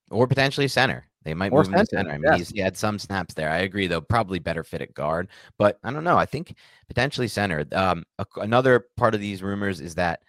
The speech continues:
Speaker 1: the Giants apparently have three centers tr-, uh, tr-, of the traditional centers they really like, and it's Joe Tippmann, John Michael Schmitz, and Ricky Stromberg. The,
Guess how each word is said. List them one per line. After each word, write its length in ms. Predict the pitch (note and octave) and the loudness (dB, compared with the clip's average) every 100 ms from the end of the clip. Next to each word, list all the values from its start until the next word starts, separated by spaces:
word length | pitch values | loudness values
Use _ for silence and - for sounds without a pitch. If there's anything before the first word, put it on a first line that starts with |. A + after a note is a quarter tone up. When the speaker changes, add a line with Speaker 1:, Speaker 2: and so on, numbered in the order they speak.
| _ _ _ _ | _ _ _ _
Speaker 1:
the 60 | F#2 | 0
Giants 280 | A2+ A#2+ A2 | 2 2 0
apparently 400 | A#2+ A2 G#2 G2 | -6 -4 -4 -4
have 140 | F2 | -6
three 260 | - A2 B2 | -6 -4 -4
centers 480 | A#2+ A2 A2 G#2+ - | -4 -4 -4 -6 -10
tr-, 220 | - A#2 | -8 -6
uh, 140 | F2 F2 | -6 -8
tr-, 120 | F#2 | -8
of 140 | F#2 | -10
the 80 | E2+ | -10
traditional 480 | - F#2+ C#3+ - F2+ | -10 -4 -4 -4 -8
centers 360 | E2+ D#2 D#2+ D2+ | -8 -8 -10 -10
they 120 | D#2 | -10
really 260 | D#2 D#2 | -10 -10
like, 400 | D2 D2+ D2+ - - _ _ | -8 -8 -8 -14 -20 _ _
and 100 | E2+ | -14
it's 140 | D#2+ - | -12 -6
Joe 160 | G#2 | -4
Tippmann, 560 | G2+ C3 C#3 C3+ C3 B2+ _ _ - | -2 0 -2 -2 -4 -6 _ _ -6
John 220 | G2 F#2 | -4 -4
Michael 240 | F2 - | -8 -12
Schmitz, 440 | - - G#2+ A2 - | -16 -6 -4 -4 -8
and 180 | E2 D#2+ | -10 -8
Ricky 220 | G2 F#2 | -10 -10
Stromberg. 640 | - F#2+ F#2+ F#2+ F#2+ F#2+ - | -10 -6 -6 -4 -4 -4 -6
The, 240 | E2+ E2 | -6 -6